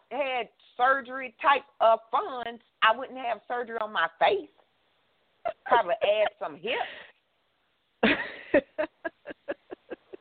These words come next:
Speaker 2: Girl, be like, "Look, the fa-, ain't nothing wrong with the face. There's some, uh, if I wanted to have some surgery, there's some places I
Speaker 1: Right.
Speaker 2: would invest into." <laughs>
Speaker 1: But not, not my face. Not, at least not right
Speaker 2: Mm-mm.
Speaker 1: now. Now, what I may or may not do in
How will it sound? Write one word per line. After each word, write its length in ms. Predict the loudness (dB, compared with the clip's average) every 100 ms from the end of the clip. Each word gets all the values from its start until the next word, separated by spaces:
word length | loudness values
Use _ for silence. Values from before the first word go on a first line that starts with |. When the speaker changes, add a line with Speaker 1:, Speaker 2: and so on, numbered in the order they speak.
| _ -20 _ _ _ -20 -20 -20 -20 _ -4
Speaker 2:
Girl, 320 | 0 4 4
be 160 | 6 6
like, 240 | 8 8
"Look, 480 | 6 4 4 0 -2
the 100 | -2 0
fa-, 140 | 4
ain't 180 | 4 4
nothing 300 | 0 0 2
wrong 180 | 2 2
with 120 | 0
the 80 | -2 0
face. 260 | 0 2 2
There's 180 | 0 0
some, 140 | -4
uh, 140 | -2 0
if 160 | 2
I 160 | 2 2
wanted 520 | 2 0 2 0 0
to 80 | -4
have 180 | -4 -6
some 100 | -14 -12
surgery, 380 | -4 -2 -2 -2
there's 200 | 0 -2 -2
some 140 | -4
places 300 | 0 0 4 6
I 40 | 6
Speaker 1:
Right. 80 | 4
Speaker 2:
would 180 | 4
invest 440 | 2 0 -2 -2 -4 -2
into." 460 | -2 -2 4 4 4 _ -6
<laughs> 140 | -4 -4 _ _ _ -10 -10 _ -18 _
Speaker 1:
But 200 | 2 2
not, 220 | 2 -2 -2
not 260 | 0 2 6
my 160 | 4 6
face. 320 | 2 2 0 -4 _ -2
Not, 260 | 4 4 2
at 220 | 0 0
least 240 | 0 -6 0
not 280 | 4 4 6
right 200 | 2 2
Speaker 2:
Mm-mm. 40 |
Speaker 1:
now. 200 | 0 -2
Now, 220 | -2 -4
what 180 | -2 2
I 160 | 4 4
may 200 | 0 -4
or 100 | -4
may 160 | -6 -6
not 280 | -4 -4
do 260 | -6 -14 -10
in 280 | -8 -8 -8